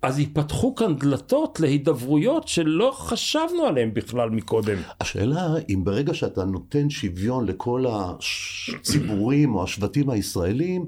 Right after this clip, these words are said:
Speaker 2: אתה בעצם לא גומר אותם.
Speaker 1: לא יודע.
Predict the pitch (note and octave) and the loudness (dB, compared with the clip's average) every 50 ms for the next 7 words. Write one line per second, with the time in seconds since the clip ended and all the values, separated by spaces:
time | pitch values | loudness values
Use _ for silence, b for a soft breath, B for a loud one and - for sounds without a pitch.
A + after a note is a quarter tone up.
0 | B B B B B B B B B B _ - - - C3 - - D3+ D#3+ D#3+ | B B B B B B B B B B _ -12 -6 -4 -4 -2 -2 0 2 2
1 | C#3+ C3+ - A#2 A2 G#2 F#2 G2 G2 - - D2 C#2 - - C#3 G3+ E4+ F4+ F4+ | 2 2 2 0 0 0 0 0 -2 -2 -4 -8 -6 0 2 2 4 4 4 2
2 | E4+ - D#4 D4+ | 2 2 0 0